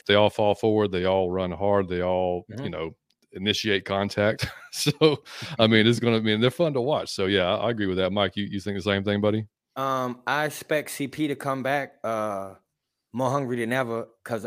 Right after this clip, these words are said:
Speaker 2: uh, them young boys on his ass. So I think he know that he gonna come back with, uh, with some new energy, and I expect, um,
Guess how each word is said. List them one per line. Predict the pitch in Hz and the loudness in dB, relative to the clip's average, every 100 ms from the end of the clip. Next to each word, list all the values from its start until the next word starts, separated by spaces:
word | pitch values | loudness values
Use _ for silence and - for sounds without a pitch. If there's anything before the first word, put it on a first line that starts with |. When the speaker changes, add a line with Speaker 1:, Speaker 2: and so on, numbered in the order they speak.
| - | -2
Speaker 2:
uh, | 117 117 110 101 98 104 | 2 2 2 -2 -6 -4
them | 120 | 0
young | 131 139 | 2 2
boys | 123 127 117 | 2 2 2
on | 113 | -2
his | 107 | 0
ass. | 117 107 85 90 - _ _ _ _ - | 0 0 -4 -12 -20 _ _ _ _ -2
So | 120 | 2
I | 113 | 2
think | 123 127 | 2 -2
he | 127 127 | -2 0
know | 131 127 | 2 2
that | 123 104 | 2 0
he | 139 | -2
gonna | 147 | -2
come | 147 143 | -2 0
back | 131 131 127 - | 2 0 -2 -12
with, | 104 117 120 101 101 107 - | -8 -4 -4 -6 -14 -12 -6
uh, | 131 107 98 85 _ _ _ _ | -2 -2 -2 -8 _ _ _ _
with | 110 120 113 - _ | -2 0 0 -8 _
some | - 113 110 | -8 -4 0
new | 131 135 127 127 | 0 0 -2 -2
energy, | 143 135 160 160 - _ _ - | -2 0 -2 -4 -8 _ _ -8
and | 127 127 120 113 | -2 0 0 0
I | 120 139 | 2 2
expect, | 139 - - 135 127 - - | 0 -6 -4 -2 -4 -12 -6
um, | 127 117 110 101 92 90 | -2 -2 -2 -6 -12 -18